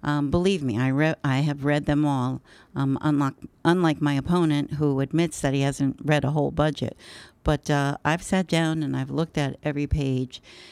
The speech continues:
And, uh, you know, there are some real priorities that need to be preserved, uh, to people here in the Valley, especially Ansonia and Derby. And there are some real programs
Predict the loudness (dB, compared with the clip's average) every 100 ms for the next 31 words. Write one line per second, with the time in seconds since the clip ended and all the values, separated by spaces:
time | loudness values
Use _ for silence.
0 | -20 _ 2 4 4 2 0 -4 -8 -4
1 | 0 2 2 2 -2 0 0 2 -2 -2
2 | -4 -4 -2 0 2 -2 -6 _ _ -20
3 | _ _ _ -20 -12 -6 0 2 4 2
4 | 2 -2 -2 -2 2 4 4 4 2 -2
5 | -4 -8 -10 -12 -14 -14 _ -20 _ -2
6 | 0 0 0 0 0 -2 -4 -2 -4 -2
7 | -4 -2 0 0 0 -4 -6 -8 -4 -2
8 | -2 -4 -4 -2 -2 -2 -2 -4 -10 -10
9 | -2 0 2 0 -2 0 0 0 -2 0
10 | 0 0 -2 -2 -4 -2 -2 -2 -4 -16
11 | -6 0 0 2 0 2 0 0 0 0
12 | -2 0 -2 -4 -14 -20 -8 -2 0 2
13 | 2 0 0 0 0 0 0 -2 0 0
14 | 0 0 0 -2 -4